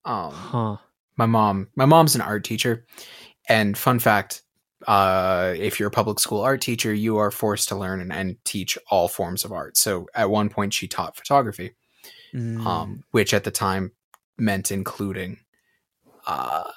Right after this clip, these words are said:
Speaker 1: film photography and the darkroom process and all that. So I got kinda roped into that.
Speaker 2: Very cool. Very
Speaker 1: Mm-hmm.
Speaker 2: cool.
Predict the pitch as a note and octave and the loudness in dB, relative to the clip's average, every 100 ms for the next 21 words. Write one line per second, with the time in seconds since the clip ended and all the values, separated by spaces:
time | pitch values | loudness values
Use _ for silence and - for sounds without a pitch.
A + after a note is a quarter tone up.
0 | - - C#3 G#2+ - - G2 G#2+ A2+ G2 | -10 -4 0 0 -2 -4 -4 -4 -4 -4
1 | G2 G2 F#2+ F2 F#2 F2+ - - - A2 | -4 -2 -4 -4 -6 -6 -6 -4 -4 -4
2 | A#2 A2+ G#2 A2 B2 - A#2 G#2 G#2 - | -4 -4 -4 -6 -2 0 2 2 0 -2
3 | A#2+ B2 A#2+ C3+ A#2+ F#2+ - _ _ _ | 0 0 0 -2 -2 -4 -8 _ _ _
4 | _ _ _ _ _ _ _ _ _ _ | _ _ _ _ _ _ _ _ _ _
5 | _ - F#3 F#3+ - A2+ G#2+ A2+ - C#3+ | _ -6 0 0 0 -4 -4 -6 -2 0
6 | C3+ D3+ D#3 - | 0 0 0 -4